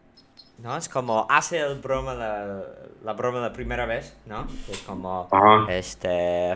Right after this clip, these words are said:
Speaker 1: "Fui a la tienda y recoge la leche y, ¿no? Y se cayó y dije, ay, pues, ¿no? Ups,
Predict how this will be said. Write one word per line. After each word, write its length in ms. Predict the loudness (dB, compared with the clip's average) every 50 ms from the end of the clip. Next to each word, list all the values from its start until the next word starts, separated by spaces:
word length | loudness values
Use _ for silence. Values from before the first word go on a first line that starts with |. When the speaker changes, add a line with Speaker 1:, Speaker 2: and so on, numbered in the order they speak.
| -4 -6
Speaker 1:
"Fui 220 | -4 -2 0 2
a 100 | 2 2
la 120 | 2 0
tienda 580 | 0 -2 -2 -2 -2 0 0 0 0 0 -2 -4
y 640 | -6 -8 -6 -6 -6 -6 -4 -4 -4 -4 -4 -6 -6
recoge 540 | -8 -10 -10 -8 -10 -10 -8 -8 -8 -8 -6
la 140 | -6 -6 -6
leche 460 | -6 -6 -6 -8 -10 -10 -8 -8 -6
y, 400 | -6 -8 -8 -8 -8 -8 -8 -8 -10 -12 -14 -14
¿no? 280 | -14 -14 -14 -14 -16 -16 -16 -18
Y 40 | -16
se 180 | -16 -16 -10
cayó 460 | -6 -4 -2 0 0 0 0 0 0 -2
y 120 | -4 -4
dije, 420 | -6 -8 -8 -8 -8 -8 -8 -8 -8
ay, 420 | -6 -6 -4 -2 0 0 0 0 -2
pues, 460 | -4 -4 -6 -6 -6 -10 -16 -20 -18 -14
¿no? 320 | -12 -12 -12 -12 -12 -12 -12
Ups, 380 | -10 -8 -8 -10 -10 -12 -12